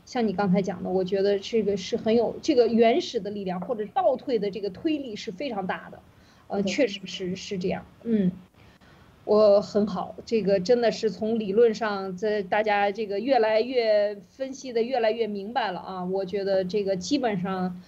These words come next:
Speaker 1: 呃，习，习包子这个习弟啊，其实我觉得神和，叫他神不如叫他精，因为你看我们不，要不然就叫牛魔王，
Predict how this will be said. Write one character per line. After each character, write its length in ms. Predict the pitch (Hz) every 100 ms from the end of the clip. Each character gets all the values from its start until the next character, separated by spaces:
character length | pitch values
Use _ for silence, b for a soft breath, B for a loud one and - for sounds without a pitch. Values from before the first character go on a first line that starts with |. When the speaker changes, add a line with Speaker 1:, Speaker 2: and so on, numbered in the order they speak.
| B -
Speaker 1:
呃， 340 | 208 202 208
习， 440 | 202 - 196 220
习 260 | - - 233
包 240 | 240 240
子 340 | 240 220 202 190
这 140 | 226
个 100 | 208
习 360 | 180 - 214 233
弟 240 | 302 226
啊， 280 | 214 202 208 _ - - B B _
其 160 | - 381
实 80 |
我 180 | 403 233
觉 160 | 240 220
得 80 | 285
神 1080 | - - - - - - 214 226 320 359 359 _ _ - 185
和， 240 | - 240
叫 440 | - 285 277 370
他 140 | 302 359
神 320 | - 240 254
不 100 | 330
如 140 | 269
叫 160 | 294 254
他 100 | 254
精， 380 | 285 - 339 330 277
因 140 | 320
为 100 | 330
你 100 | 254
看 220 | 190 220
我 80 | 190
们 220 | 196 233
不， 180 | - 285
要 160 | 294 233
不 80 |
然 140 | 226 226
就 120 | 262
叫 160 | 233 214
牛 260 | 214 220
魔 320 | 285 285 220 220
王， 440 | 202 170 185